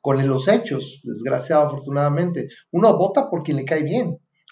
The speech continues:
por quien le llama la atención, no necesariamente porque muestra los mejores hechos o los mejores, eh, métodos, o sea, realidades, y eso es algo que también, pues,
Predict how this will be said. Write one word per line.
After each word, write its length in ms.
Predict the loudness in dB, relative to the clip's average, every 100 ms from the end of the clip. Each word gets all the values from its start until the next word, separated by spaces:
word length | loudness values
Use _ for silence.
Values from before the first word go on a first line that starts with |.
| -8
por 140 | -4
quien 120 | -2
le 60 | 0
llama 200 | 2 0
la 80 | -2
atención, 460 | -4 -10 -6 -4
no 60 | -2
necesariamente 500 | -4 -2 0 0 -2
porque 380 | -6 -10 -8 -8
muestra 520 | -6 -6 -4 -4 -4 -12 _ _
los 200 | -4 -2
mejores 460 | 0 2 4 4 2
hechos 340 | -2 -4 -8
o 60 | -10
los 140 | -8
mejores, 640 | -10 -8 -4 -4 -4 -10 -18 _ _ _ _
eh, 680 | -8 -4 -4 -6 -6 -10 -12 -16 -20 -20 _ _ _ _ _ _ -16
métodos, 960 | -6 -4 0 0 0 -4 -12 _ _ _
o 100 | -18
sea, 360 | -14 -10 -8 -8
realidades, 460 | -8 -4 -2 -2 -2
y 40 |
eso 160 | -4 -4
es 80 | -6
algo 220 | -6 -6
que 120 | -8
también, 460 | -8 -4 -4 -4 -6 _ _ _ _ _ _ _ _
pues, 380 | -4 -4 -4 -16